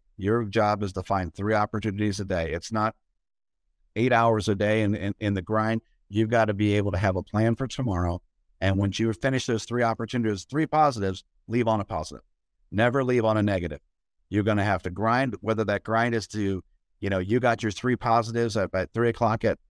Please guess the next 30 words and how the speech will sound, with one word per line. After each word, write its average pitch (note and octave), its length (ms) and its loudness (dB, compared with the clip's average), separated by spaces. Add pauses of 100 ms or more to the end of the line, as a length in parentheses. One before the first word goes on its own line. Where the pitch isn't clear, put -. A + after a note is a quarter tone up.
(320)
at G2 160 0
the, G2 600 0
the A2 160 4
afternoon, A#2+ 480 0 (400)
then C#3+ 120 0
leave. D#3+ 240 0 (180)
If A2+ 80 0
it A2 80 0
takes C#3 220 0
you - 20 -8
till A#2 100 -2
seven C#3 320 0
o'clock C3 340 -2
or B2+ 80 0
eight C#3 140 0
o'clock, C#3+ 320 -2 (320)
then G#2 160 -2
do A#2+ 180 2
what C#3+ 140 2
it C#3 80 0
takes A#2 300 0
to F#2 100 -10
get G2 200 -2
to G#2 100 -6
that F#2+ 160 2
grind, F2 400 -4
because G2+ 320 2
it's G2+ 160 -4
going A2+ 380 0
to, A2 420 0